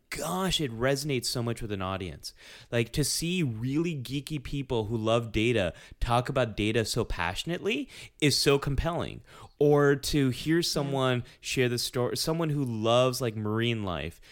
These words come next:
Speaker 1: to share the story of how they fell in love with marine life. Like, that is, like, it will move you to tears when someone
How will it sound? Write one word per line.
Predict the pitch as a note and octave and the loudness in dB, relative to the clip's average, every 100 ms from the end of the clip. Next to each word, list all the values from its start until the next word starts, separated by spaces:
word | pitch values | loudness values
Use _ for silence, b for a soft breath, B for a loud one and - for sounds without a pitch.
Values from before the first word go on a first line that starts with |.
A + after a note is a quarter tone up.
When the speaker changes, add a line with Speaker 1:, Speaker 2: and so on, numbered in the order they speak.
| B | B
Speaker 1:
to | - | -4
share | B2+ - B2 C3 | -2 0 0 0
the | |
story | C3 - A#2+ A#2+ | -2 -4 -2 0
of | A2+ | -2
how | - G#2 | -2 -4
they | A2 A2 | -4 -4
fell | - A2 | -4 -2
in | G#2+ F#2+ | -2 0
love | G2+ G#2 | -2 -2
with | F#2+ | -4
marine | G2 F#2+ A#2+ B2 | -6 -4 -4 -4
life. | F#2 E2 | -6 -6
Like, | C3 B2+ | -10 -6
that | E3 F3+ F3+ | -4 0 0
is, | D#3 D3 | 0 2
like, | C3+ A#2+ B B B _ | 0 -2 B B B _
it | D3 E3 | -2 2
will | E3+ | 2
move | C#3 B2 C#3 F#3 F3 A2+ | 2 0 2 4 4 0
you | F#2+ F2+ C#2 D2 b b - | -6 -6 -6 -8 b b -2
to | C#3 B2+ | 0 0
tears | - D#3+ C3+ D#2+ A#1+ - - B B - | -2 -2 -2 -2 -6 -10 -10 B B -4
when | A#2 A2+ | -2 -2
someone | - B2+ A#2+ A#2 A2+ A2 | -2 -2 0 -2 -2 -2